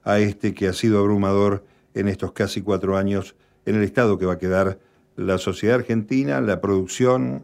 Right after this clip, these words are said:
el trabajo, la educación, por donde se la mires, hay agujeros, hay, este, eh, espacios, eh, que volver a reparar, eh, ni que hablar de la parte de,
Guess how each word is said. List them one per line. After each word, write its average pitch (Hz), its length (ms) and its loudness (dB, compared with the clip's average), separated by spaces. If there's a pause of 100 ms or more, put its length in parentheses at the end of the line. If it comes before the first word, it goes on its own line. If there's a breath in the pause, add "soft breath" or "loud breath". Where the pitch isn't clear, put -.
el 110 180 -2
trabajo, 107 600 0
la 95 80 0
educación, 101 720 -2
por 110 140 0
donde 113 200 2
se 107 100 -4
la 104 120 2
mires, 135 440 0 (320 soft breath)
hay 107 300 4
agujeros, 110 720 0 (320 soft breath)
hay, 101 340 0
este, 82 640 -4 (380 soft breath)
eh, 87 460 -8 (300)
espacios, 113 800 -2 (300 soft breath)
eh, 98 220 -6
que 120 120 0
volver 107 320 4
a 98 60 4
reparar, 101 640 0 (420 soft breath)
eh, 92 280 -6
ni 107 120 2
que 104 100 -2
hablar 98 200 2
de 95 100 2
la 90 120 -2
parte 95 340 -2
de, 82 200 -4